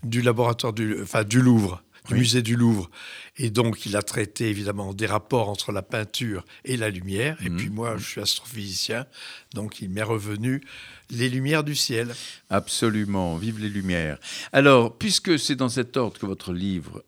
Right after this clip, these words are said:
Speaker 2: a été écrit, et Jean Audouze, Costel Subran, Michel Menu, si vous le voulez bien, on va commencer par la lumière du ciel, par vous, Jean Audouze. Dans votre introduction, vous écrivez que la lumière est un élément fondamental de la physique de l'univers.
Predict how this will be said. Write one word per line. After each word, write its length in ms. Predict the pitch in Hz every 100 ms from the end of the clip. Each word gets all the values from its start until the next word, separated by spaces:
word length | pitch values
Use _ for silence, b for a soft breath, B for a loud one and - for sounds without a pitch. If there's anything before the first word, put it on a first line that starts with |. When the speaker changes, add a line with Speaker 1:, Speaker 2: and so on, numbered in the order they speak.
| -
Speaker 2:
a 80 |
été 320 | 95 87 90 92
écrit, 600 | 95 - 170 185 - 87
et 100 | 82
Jean 200 | 87 85
Audouze, 680 | 85 87 95 101 104 98 B B B _
Costel 360 | 90 82 95 82
Subran, 680 | - 87 92 95 95 95
Michel 360 | 95 90 - 87
Menu, 480 | 87 90 110 131 135 B B B
si 140 | - 113
vous 100 | 120
le 80 |
voulez 240 | 104 104 101
bien, 360 | 104 139 147 147 B B _
on 80 | 123
va 120 | 127
commencer 380 | 123 127 123 160
par 140 | 139
la 60 | 120
lumière 280 | 123 135 120
du 140 | 120
ciel, 300 | - 117 104
par 180 | - 113
vous, 180 | 143 151
Jean 220 | 120 117
Audouze. 560 | 110 104 104 104 98 95
Dans 160 | 135
votre 300 | 139 175 -
introduction, 840 | 170 120 160 135 117 - - 69 - _ _ _ B B B B B B B -
vous 180 | 117
écrivez 480 | 185 - 170 160 202
que 140 | 196 135
la 200 | 117 131
lumière 400 | 156 175 196 156
est 160 | 120
un 100 | 131
élément 400 | 131 127 120 104 -
fondamental 960 | - - 190 156 135 127 120 139 147
de 100 | 120
la 120 | 107 104
physique 480 | - 120 143 135
de 100 | 95
l'univers. 880 | 95 90 123 120 101 85 76 69 58